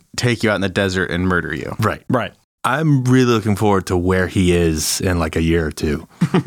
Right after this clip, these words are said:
Speaker 2: Like, I hope it's on another planet, and I hope he, like, runs, like, a whole different
Speaker 1: <laughs>
Speaker 2: species of people. And I don't know, just wherever weird places he goes, I'm looking forward to.
Speaker 1: Yeah, yeah, that'd be awesome. Um, and yeah, we really don't plan those out. There's been a couple times where we've come up with ideas and kind of written them ahead of time, but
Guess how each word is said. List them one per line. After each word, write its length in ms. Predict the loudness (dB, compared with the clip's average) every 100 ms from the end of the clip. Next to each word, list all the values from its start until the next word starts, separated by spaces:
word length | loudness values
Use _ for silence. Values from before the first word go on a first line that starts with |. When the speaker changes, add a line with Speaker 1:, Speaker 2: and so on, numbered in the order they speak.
| 2
Speaker 2:
Like, 300 | 2 0 -2
I 120 | -4
hope 180 | -2 -4
it's 120 | -2
on 80 | -2
another 220 | -2 -2
planet, 680 | -2 -2 0 2 0 -2 -6 -10
and 120 | -4
I 60 | -2
hope 140 | 0 0
he, 180 | 0 0
like, 160 | 0
runs, 500 | 2 2 2 2 0
like, 140 | -2 0
a 100 | 0
whole 240 | 2 0 0
different 320 | 0 -2 -2 -2
Speaker 1:
<laughs> 40 |
Speaker 2:
species 600 | -2 0 0 0 0 -2 -4 -20 -20 -20 -6
of 160 | -6 0
people. 460 | 0 2 2 2
And 180 | 0 0
I 100 | -2
don't 100 | -2
know, 100 | -4
just 240 | -4 -2 2
wherever 340 | 2 4 2
weird 440 | 2 2 2 0
places 400 | -2 -2 0 -2
he 140 | 0 0
goes, 320 | 0 0 -2
I'm 200 | 0 0
looking 220 | 0 0
forward 260 | 0 -2 -4
to. 140 | -4 -2 0
Speaker 1:
Yeah, 200 | 0 0 -4
yeah, 140 | -2
that'd 160 | -2 -2
be 120 | -2
awesome. 420 | -2 -4 -6 -6
Um, 400 | -2 -2 -2 -8 -12 -4
and 140 | 0
yeah, 80 | 2
we 180 | 2 2
really 300 | 2 0 0
don't 160 | -2 -2
plan 280 | -2 0
those 240 | 0 0 0
out. 300 | 0 -2 -4 -2
There's 200 | 0 2
been 120 | 0
a 40 |
couple 220 | 0 -2 -2
times 260 | -2 -2
where 80 | -2
we've 80 | -2
come 120 | -4
up 60 | -2
with 80 | -2
ideas 260 | 0 -2
and 80 | -2
kind 160 | -4 -4
of 80 |
written 240 | -2 -2 0
them 120 | 0
ahead 160 | 0 -2
of 120 | -4
time, 260 | -4 -4
but 160 | -2 -4